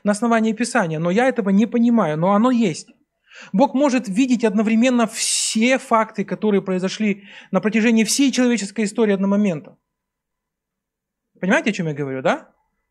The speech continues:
То есть Он видит, как вы родились и как вы умрете одновременно. Он видит, как родился ваш, ваш прабабушка, и как ваши внуки родились. Он это все видит одномоментно. Я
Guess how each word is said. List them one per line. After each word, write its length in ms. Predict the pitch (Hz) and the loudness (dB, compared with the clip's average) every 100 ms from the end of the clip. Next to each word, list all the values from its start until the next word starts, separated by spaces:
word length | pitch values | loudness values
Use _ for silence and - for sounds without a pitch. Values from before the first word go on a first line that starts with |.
| _ | _
То 80 | 220 | -2
есть 100 | 254 | 0
Он 120 | 277 | 0
видит, 200 | 277 269 | 0 -2
как 160 | 262 | -2
вы 100 | 254 | 0
родились 420 | 247 196 220 254 208 | 0 0 -2 -2 -4
и 20 | |
как 160 | 214 | -6
вы 80 | 202 | -2
умрете 360 | 226 240 202 180 | 0 2 2 0
одновременно. 680 | 165 190 240 233 151 123 - _ _ _ - | -2 0 2 0 -2 -8 -20 _ _ _ -2
Он 140 | 190 | 2
видит, 240 | 226 240 - | 4 2 0
как 140 | 220 | 0
родился 440 | 226 208 233 233 | 0 2 0 0
ваш, 240 | 202 214 214 | 2 0 -2
ваш 300 | 185 190 208 | -4 -2 0
прабабушка, 540 | 208 202 277 240 - | 0 2 0 0 -4
и 20 | |
как 240 | 180 196 - - - | -2 -2 -4 -20 -10
ваши 240 | - 208 247 | -2 -2 0
внуки 320 | 277 359 240 | 0 0 2
родились. 520 | 220 202 208 151 - _ _ _ _ | 0 2 -2 -2 -8 _ _ _ _
Он 120 | 180 | 0
это 140 | 214 233 | 0 0
все 180 | - 254 | 0 2
видит 240 | 269 254 | 4 4
одномоментно. 720 | 214 233 240 247 214 156 - _ _ _ _ _ _ _ _ _ _ _ _ _ _ _ _ _ _ _ _ _ _ _ _ - | 2 4 4 2 0 -4 -14 _ _ _ _ _ _ _ _ _ _ _ _ _ _ _ _ _ _ _ _ _ _ _ _ -2
Я 360 | 190 180 147 | 0 0 -2